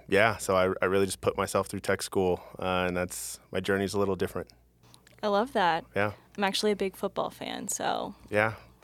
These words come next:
Speaker 1: Well, it was fun while it lasted. <laughs> And
Speaker 2: I ran, uh, cross country and track in college, so I understand the challenges of the whole student athlete
Speaker 1: Oh, yeah. It's
Speaker 2: balancing act.
Speaker 1: it's interesting.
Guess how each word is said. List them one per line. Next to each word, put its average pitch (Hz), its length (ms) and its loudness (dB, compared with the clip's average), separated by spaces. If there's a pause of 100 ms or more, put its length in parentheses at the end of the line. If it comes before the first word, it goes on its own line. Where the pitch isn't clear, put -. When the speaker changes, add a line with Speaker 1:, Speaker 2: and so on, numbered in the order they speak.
(260)
Speaker 1:
Well, 98 300 2 (360)
it 135 100 8
was 147 160 6
fun 131 260 4
while 123 220 6
it - 20 6
lasted. 98 460 2 (400)
<laughs> 254 420 4
And 117 240 2 (300)
Speaker 2:
I 220 100 6
ran, 226 540 4
uh, 170 180 2
cross 185 240 -6
country 190 320 -4
and 175 100 -4
track 170 300 -4
in 170 140 -8
college, 202 520 -4
so 180 140 -2
I 170 100 -2
understand - 540 -6
the 185 40 -10
challenges 170 680 -4
of - 140 -8
the - 100 -8
whole - 340 -6
student 160 480 -10
athlete - 600 -8 (280)
Speaker 1:
Oh, 117 80 2
yeah. 92 240 2
It's - 100 -14
Speaker 2:
balancing 170 480 0
act. - 440 -8
Speaker 1:
it's - 100 -10
interesting. - 460 -8